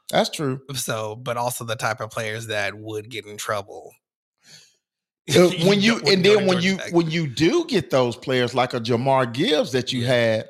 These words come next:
Speaker 1: that left and went to Alabama, now he's in the N F L,
Speaker 2: Yeah.
Speaker 1: you gotta find a way to keep him. And
Speaker 2: It
Speaker 1: winning does that.
Speaker 2: Winning does do that. Um, just a good environment altogether does that.
Speaker 1: Right.
Speaker 2: Um, but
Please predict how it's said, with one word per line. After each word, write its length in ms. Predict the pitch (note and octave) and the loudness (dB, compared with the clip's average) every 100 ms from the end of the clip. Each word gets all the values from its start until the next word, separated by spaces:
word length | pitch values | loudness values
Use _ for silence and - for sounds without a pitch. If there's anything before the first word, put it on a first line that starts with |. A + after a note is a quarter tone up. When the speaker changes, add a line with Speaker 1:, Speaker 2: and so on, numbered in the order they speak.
| A#2 | -8
Speaker 1:
that 140 | A#2+ | -6
left 360 | A#2+ D3 D3+ C3 | 0 2 2 0
and 140 | A#2+ | -2
went 160 | D3 - | 0 -2
to 140 | - | -2
Alabama, 640 | C#3+ C#3 B2 C3+ F#3+ A#3 C3 | 0 2 2 2 2 2 0
now 240 | C3 E3 | 0 0
he's 220 | D#3 C#3 C#3 | 0 0 0
in 120 | C#3 | 0
the 60 | B2+ | 0
N 100 | C#3+ | 2
F 180 | C3 A2+ | 0 0
L, 360 | E3 A3+ D#3 - E3+ | 0 2 0 -2 -14
Speaker 2:
Yeah. 220 | C3+ G2 A2 _ _ _ - | -14 -14 -16 _ _ _ -6
Speaker 1:
you 140 | D3 | 0
gotta 220 | G3 G3+ | 4 4
find 280 | F3+ E3+ D3+ | 4 2 2
a 40 | |
way 140 | C#3+ D3+ | 2 2
to 60 | |
keep 300 | C#3+ A3+ C#4+ - | 2 0 -2 -8
him. 80 | _ _ _ - | _ _ _ -2
And 180 | C#3+ D#3 | 0 2
Speaker 2:
It 60 | |
Speaker 1:
winning 440 | E3 A3+ B3 F3+ F3 | 4 2 2 0 2
does 340 | G#3+ B3 B2 | 2 2 -2
that. 280 | G#2+ - _ _ C3 | -4 -6 _ _ -6
Speaker 2:
Winning 380 | D3 D#3 C#3+ | -4 -4 -6
does 260 | B2+ G#2 A2 | -6 -8 -8
do 160 | A2 G#2 | -10 -6
that. 240 | F#2+ F#2+ - | -4 -6 -4
Um, 340 | G#2+ G#2 A2 _ | -4 -4 -10 _
just 180 | - C4 | -14 -12
a 40 | D#3+ | -10
good 200 | C3+ G#2+ | -10 -10
environment 520 | G2+ G#2 G2 G2+ F#2+ C2 - | -10 -6 -6 -8 -14 -18 -8
altogether 600 | G#2+ G2+ G2+ G2 F#2+ G2 | -6 -6 -10 -12 -10 -10
does 240 | G2+ G2+ G#2 | -10 -12 -10
that. 280 | F2 F2 _ | -8 -10 _
Speaker 1:
Right. 200 | A#2+ A2 F#2+ | -2 0 -2
Speaker 2:
Um, 160 | G2 _ _ _ _ _ _ B2+ | -10 _ _ _ _ _ _ -12
but 380 | A#2+ G#2+ G2+ | -2 -2 -2